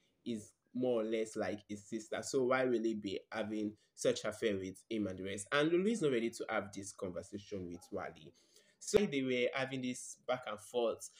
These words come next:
So I want to talk about a lot, <laughs> and I don't even know. I'm supposed to just outline everything I want to talk for this video, but I'm just going to do it like this, so it will not be so, too much. So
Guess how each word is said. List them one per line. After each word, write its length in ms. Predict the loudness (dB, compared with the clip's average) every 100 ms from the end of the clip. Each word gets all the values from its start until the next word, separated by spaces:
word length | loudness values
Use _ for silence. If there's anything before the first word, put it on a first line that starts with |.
| -10
So 120 | 0 4
I 40 |
want 140 | 4
to 80 | 2
talk 340 | 4 4 4 -2
about 240 | 4 6 6 2
a 80 |
lot, 260 | 2 2 2 -4
<laughs> 100 | 0
and 260 | 2 2 0 -2
I 80 |
don't 140 | 0 0
even 140 | 0
know. 100 | 0
I'm 120 | 0 -2
supposed 280 | -2 -2
to 60 | -2
just 280 | -2 -2 -4 -14 -8
outline 580 | -2 -2 0 0 2 2 -2
everything 340 | -4 -4 -6
I 40 | -4
want 120 | -6
to 100 | -8
talk 220 | -4 -6 -4
for 100 | -8 -6
this 200 | -8 -10
video, 260 | -14 -18 -16
but 260 | -14 -10 -10 -10 -14 -14 -8 -2
I'm 80 | 2
just 160 | 2
going 140 | 0 -4
to 140 | -6
do 120 | -4
it 140 | -6 -6 -8
like 220 | -8 -8 -8
this, 200 | -8 -6
so 200 | -6 -4
it 160 | -2 -4
will 140 | -4 -6
not 80 | -8
be 80 |
so, 500 | -14 -12 -4 -2 -2 -6 -16 _ _
too 180 | -2 0
much. 300 | 2 0 -4 -16 _
So 500 | -6 4 6 8 4